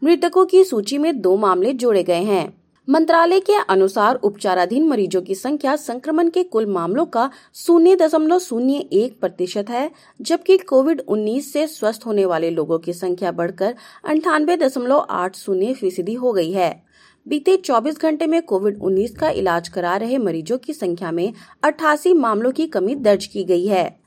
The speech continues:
देश में पिछले साल चार मई को संक्रमितों की संख्या दो करोड़ और तेईस जून दो हज़ार इक्कीस को तीन करोड़ के पार पहुंच गई थी।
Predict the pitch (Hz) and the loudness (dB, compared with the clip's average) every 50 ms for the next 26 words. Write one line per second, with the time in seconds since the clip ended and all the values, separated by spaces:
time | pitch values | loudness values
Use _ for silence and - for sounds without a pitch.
0 | _ _ 226 226 302 330 370 392 - 392 392 392 392 - - 233 - 262 277 302 | _ _ -4 0 2 4 4 4 6 4 4 4 4 0 -4 -6 -4 -2 -2 0
1 | 294 - 226 226 247 254 - - 202 185 185 180 185 185 214 269 262 - 302 311 | 0 2 2 2 2 0 -2 0 0 0 2 2 2 0 0 0 0 0 -2 -2
2 | 311 - 233 202 202 208 208 202 202 202 - 302 302 - 320 320 320 - 196 180 | 0 0 -2 -2 0 0 0 0 0 0 -2 -6 -6 -4 -6 -6 -4 -2 -2 -2
3 | 180 185 220 240 226 190 - 208 262 269 - 254 226 226 254 302 - - 202 196 | -2 -2 -2 -4 -2 0 0 0 0 0 0 0 2 2 2 0 0 0 -2 -2
4 | 202 202 - - 208 262 302 311 - - 254 277 277 240 220 220 233 214 202 233 | -2 -2 -2 -2 0 0 -2 -4 -4 -6 -4 -4 -2 0 -2 -2 -2 -2 -2 -4
5 | 226 - - 196 196 - 220 262 294 285 - - 294 320 320 _ - 208 220 262 | -4 -4 -6 -8 -8 -6 -4 -4 -4 -4 -6 -6 -6 -6 -6 _ -8 -4 -2 -2
6 | 285 269 262 240 240 247 262 262 285 294 294 - 170 170 180 175 - 202 196 180 | -2 0 0 0 0 0 -2 -2 -6 -8 -6 -4 -4 -4 -4 -4 -4 -4 -4 -4
7 | 165 - 175 170 170 202 196 175 156 - | -4 -4 -4 -4 -2 -2 -4 -4 -4 -8